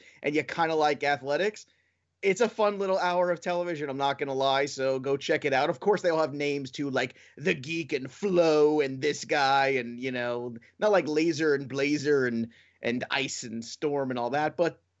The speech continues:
pretty much like the hipster version of all of that. So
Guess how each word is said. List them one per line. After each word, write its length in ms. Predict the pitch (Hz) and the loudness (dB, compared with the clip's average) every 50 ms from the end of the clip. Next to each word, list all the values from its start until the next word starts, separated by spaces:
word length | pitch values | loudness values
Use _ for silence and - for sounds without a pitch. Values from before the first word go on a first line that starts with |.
| _ _ _ | _ _ _
pretty 180 | 262 262 247 | 0 0 2
much 180 | 202 180 160 170 | 2 2 2 2
like 140 | 160 135 - | -2 -2 -2
the 100 | 143 135 | -2 0
hipster 380 | 151 151 151 - - 147 135 | 2 0 0 0 -4 -4 -2
version 360 | 113 127 123 127 123 113 117 | -2 -2 -2 -2 -4 -4 -6
of 120 | 110 107 107 | -4 -2 -2
all 180 | 101 101 101 | -2 -2 -4
of 80 | 101 80 | -6 -8
that. 260 | 87 87 95 90 - - | -8 -8 -8 -8 -8 -4
So 380 | - 127 123 123 123 123 120 | -2 -2 0 0 0 -2 -4